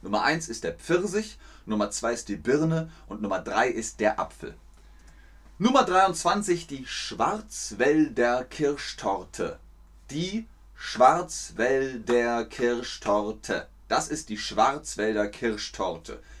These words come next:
Mehrere Schichten und oben kommen Kirschen drauf. Wo ist die Kirsche? Das wisst ihr. Das sind Kirschen. Die Kirsche, mehrere Kirschen.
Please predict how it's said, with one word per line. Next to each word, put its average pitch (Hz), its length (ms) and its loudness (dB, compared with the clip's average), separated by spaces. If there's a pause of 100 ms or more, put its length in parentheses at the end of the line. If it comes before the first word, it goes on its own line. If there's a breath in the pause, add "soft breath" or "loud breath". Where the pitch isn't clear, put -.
(140 loud breath)
Mehrere 120 840 2
Schichten 175 680 -4 (500 soft breath)
und 120 280 -4
oben 165 360 4
kommen 143 400 -4
Kirschen 120 480 -6
drauf. - 380 -4
Wo 220 140 4
ist 214 140 -2
die 170 80 -10
Kirsche? 143 580 0 (420 soft breath)
Das 107 300 -2
wisst 110 260 -2
ihr. - 220 -8 (720 soft breath)
Das - 380 0
sind 117 340 2
Kirschen. 147 680 -2 (240 soft breath)
Die 151 440 -8
Kirsche, 147 680 -2 (480 soft breath)
mehrere 113 680 0
Kirschen. 101 800 -6